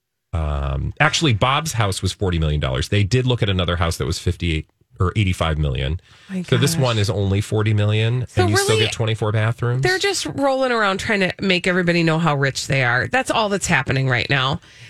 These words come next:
Speaker 2: They're like, "We're rich in love and we can own you."
Speaker 1: And
Speaker 2: Bye.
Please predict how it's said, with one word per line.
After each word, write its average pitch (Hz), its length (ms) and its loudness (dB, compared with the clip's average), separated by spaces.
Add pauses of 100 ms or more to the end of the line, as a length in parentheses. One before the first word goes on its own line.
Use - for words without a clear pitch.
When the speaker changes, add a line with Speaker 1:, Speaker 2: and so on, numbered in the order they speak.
(120)
Speaker 2:
They're 226 160 2
like, 233 180 2
"We're 302 160 0
rich 294 240 2
in 294 220 2
love 233 340 2 (140)
and 202 280 2
we 202 120 0
can 208 260 0
own 151 280 2
you." 95 380 0 (300)
Speaker 1:
And 214 220 2
Speaker 2:
Bye. 170 640 2